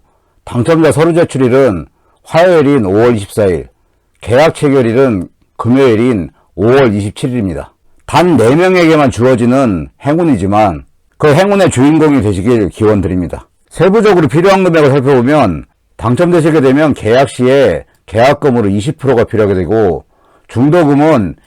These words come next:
유월 이십칠 일에 삼십 프로가 필요하고 잔금은 칠월 이십칠 일에 오십 프로가 필요하게 됩니다. 세부적인 납입 금액은 각 코스별로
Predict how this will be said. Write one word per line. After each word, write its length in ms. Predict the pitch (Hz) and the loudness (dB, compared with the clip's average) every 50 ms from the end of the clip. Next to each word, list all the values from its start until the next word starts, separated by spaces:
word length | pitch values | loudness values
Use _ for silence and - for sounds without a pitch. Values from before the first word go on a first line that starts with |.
| _ _ - | _ _ -6
유월 480 | 87 101 117 131 143 160 170 160 135 117 | -2 0 2 2 4 4 4 4 4 2
이십칠 380 | 120 120 127 - - - 117 | 0 -2 -4 -8 -8 -6 -4
일에 440 | 104 101 117 262 262 113 90 76 69 _ _ _ _ _ | 0 2 2 2 2 2 0 -2 -6 _ _ _ _ _
삼십 420 | - - 160 190 196 151 208 - | -8 -4 -4 -4 -2 -4 -6 -6
프로가 280 | - 180 160 156 120 - | -4 -4 -2 -2 -2 -4
필요하고 720 | - - 101 101 95 92 87 87 104 107 98 85 78 - _ _ _ _ _ _ _ _ - | -4 -4 -2 0 0 0 0 0 0 0 0 0 -2 -6 _ _ _ _ _ _ _ _ -8
잔금은 500 | - - 139 160 175 170 190 175 175 160 | -4 -2 0 2 2 2 2 2 0 0
칠월 320 | - - 214 214 208 165 | 0 0 2 2 2 2
이십칠 380 | 147 135 - - - 139 120 131 | 0 -2 -4 -4 -4 -2 0 2
일에 360 | 147 151 151 127 98 78 - _ _ _ _ - | 2 2 4 2 2 0 -4 _ _ _ _ -6
오십 360 | 85 98 123 131 - 190 - | -2 0 0 0 0 -2 -2
프로가 280 | - 165 147 120 120 - | -2 0 0 0 0 0
필요하게 260 | - 135 123 113 101 | 0 0 0 0 0
됩니다. 400 | 92 82 80 73 - - - _ _ _ _ _ _ | 0 -4 -6 -8 -12 -16 -20 _ _ _ _ _ _
세부적인 480 | _ - 165 190 190 196 208 202 180 170 | _ -2 0 0 2 2 2 2 2 2
납입 260 | 135 113 117 143 165 - | 2 2 2 2 2 0
금액은 560 | 165 143 143 135 127 160 160 135 107 92 - | 0 0 2 2 2 2 2 2 0 -2 -4
각 180 | - - 127 | -4 -6 -4
코스별로 960 | - - 180 - - 196 160 156 135 123 127 131 143 135 104 87 71 - - | -4 -4 -6 -6 -4 -2 0 0 2 2 2 2 2 2 2 0 -2 -6 -12